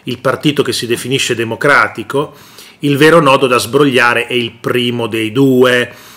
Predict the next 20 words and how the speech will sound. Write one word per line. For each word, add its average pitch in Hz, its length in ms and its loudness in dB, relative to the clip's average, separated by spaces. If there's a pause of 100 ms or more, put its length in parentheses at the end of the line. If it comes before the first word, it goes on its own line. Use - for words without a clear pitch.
(1080)
Se - 160 -4
da 147 120 2
una 143 220 2
parte 165 380 2
la 135 140 2
paura 143 380 2
della 127 240 0
paladina 139 540 2
Dem 135 440 2
è 120 220 -4
giustificata 123 720 -4
sul 120 200 -6
piano 139 280 0
numerico, 139 1000 0 (600)
a 113 100 -6
meno 120 380 -4
chissà 120 380 -4
quale 120 320 -2
grandi 123 440 -2
sorprese, 127 840 0